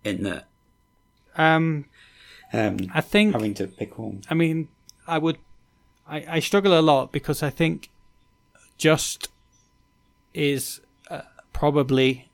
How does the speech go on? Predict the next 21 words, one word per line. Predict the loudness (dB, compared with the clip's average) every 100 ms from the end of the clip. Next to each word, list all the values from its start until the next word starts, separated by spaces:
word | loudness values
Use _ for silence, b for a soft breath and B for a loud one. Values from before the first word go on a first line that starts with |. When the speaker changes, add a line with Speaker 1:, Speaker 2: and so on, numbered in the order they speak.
| _ -6
Speaker 2:
my | -6
favourite | -6 -10 -4 2 2 2 -4 -6
track | -6 -6 -6 -10
on | -8 -6 -6
the | -6 -4
album | -4 -2 -2 -4 -6
in | -6 -4 2
one | 2 4
way, | 2
but | 0 -2
I |
do | 0 2
like | 4 2 2
all | 4 6 4
of | 2
the | -4
slower | -4 0 0
songs | 0 -4 -8 -10
as | -10 -6
well. | -8 -8 _ _ _ _
Speaker 1:
Yeah. | -2 0 -2